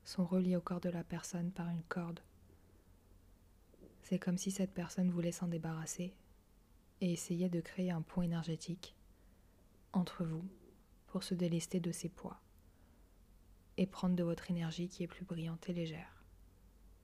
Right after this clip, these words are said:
Prenez le temps d'observer la situation et de vous demander si l'énergie que la personne essaye de vous envoyer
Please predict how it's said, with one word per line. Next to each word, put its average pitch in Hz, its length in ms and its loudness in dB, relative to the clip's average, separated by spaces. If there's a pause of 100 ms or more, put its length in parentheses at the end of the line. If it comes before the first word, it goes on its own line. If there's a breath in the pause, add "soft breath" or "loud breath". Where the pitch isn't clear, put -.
(1040)
Prenez 196 300 4
le 214 100 4
temps 190 180 4
d'observer 185 440 0
la 190 80 4
situation 175 720 -2 (800)
et 190 100 4
de 165 140 2
vous 165 160 0
demander 170 420 4
si - 180 -4
l'énergie 165 420 2
que 175 100 -2
la 156 140 0
personne 165 420 -2
essaye 160 240 -4
de 160 140 -4
vous 165 180 -2
envoyer 156 460 -4